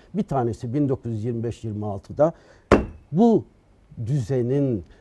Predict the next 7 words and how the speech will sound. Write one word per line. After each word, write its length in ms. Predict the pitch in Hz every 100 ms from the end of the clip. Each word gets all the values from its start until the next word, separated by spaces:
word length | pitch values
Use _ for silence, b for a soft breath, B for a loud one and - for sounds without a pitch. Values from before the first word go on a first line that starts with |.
| -
e, 120 | 143 -
bu 160 | 190
iktidarı 640 | 196 151 - 131 127 127 131
elinde 560 | 135 127 127 123 151
bulunduranlar 720 | 123 117 104 107 101 98 82 85 _
ki 180 | 208 127
bu 140 | 131